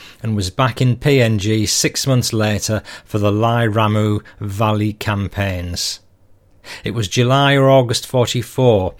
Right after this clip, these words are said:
when I returned again, and it was then that Dad and I were home on leave together. We both went to Borneo in nineteen forty-five, but again to different areas.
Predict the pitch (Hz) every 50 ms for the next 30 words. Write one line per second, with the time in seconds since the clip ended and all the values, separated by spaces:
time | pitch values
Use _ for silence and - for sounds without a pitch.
0 | - - - - _ - 110 110 107 101 95 98 - - - 113 107 101 98 95
1 | 92 87 - 98 98 98 107 120 120 123 - - - - 110 107 113 101 104 101
2 | 101 95 95 131 139 143 151 147 131 - - _ _ _ - - 110 82 98 -
3 | - 117 120 117 110 - - 120 117 113 104 110 107 117 113 113 113 110 104 98
4 | 90 - - 123 120 120 117 113 110 113 113 107 104 107 110 107 - - - 107
5 | 98 104 95 90 92 87 - - - - - _ _ _ - _ _ _ _ _
6 | _ _ _ _ _ _ _ - - - - - 120 101 - - 156 160 160 156
7 | 135 - 151 127 117 - 127 101 98 131 131 127 123 123 123 123 123 123 120 120
8 | 117 120 117 117 110 - 117 113 110 104 - 117 117 104 - - 101 - - -
9 | 104 98 98 101 101 104 - - - _ - - - - - _ _ _ - -
10 | - - - 113 101 101 95 - - 127 123 123 123 123 123 123 120 - - -
11 | 107 - 127 120 - 117 110 101 92 107 104 101 98 92 90 87 87 87 - -
12 | -